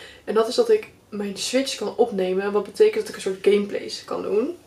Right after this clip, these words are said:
Ik weet niet of jullie dat leuk vinden, maar laat in de comments weten welke game jullie leuk vinden om te zien. Op dit moment speel ik zelf Disney Dreamlight, Harry Potter Lego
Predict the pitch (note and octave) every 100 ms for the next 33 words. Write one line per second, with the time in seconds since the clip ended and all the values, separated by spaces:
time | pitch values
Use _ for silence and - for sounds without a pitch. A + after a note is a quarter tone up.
0 | - A3 D4 F#4 F4+ C4 A#3+ G#3 G#3+ C4
1 | - C#4+ C#4 C#4+ C4+ A3 G#3 A3 B3+ C4+
2 | A#3+ C#4+ C4+ A#3+ A3+ A3 G#3 - G3 A3+
3 | A#3 G#3+ A3 A3 A3 G#3 G#3+ G#3+ G#3+ G3
4 | G3+ - - A#3 A#3 F#4+ - - - -
5 | - - B3+ C4 A#3+ - A#3+ A3+ B3 A#3+
6 | A#3 - - - - - A#3+ B3 G#3 A3+
7 | A#3+ A3 G#3+ G#3 G3+ - - - - A#3+
8 | A#3 G#3+ A3 G3+ G3+ G3+ G3 -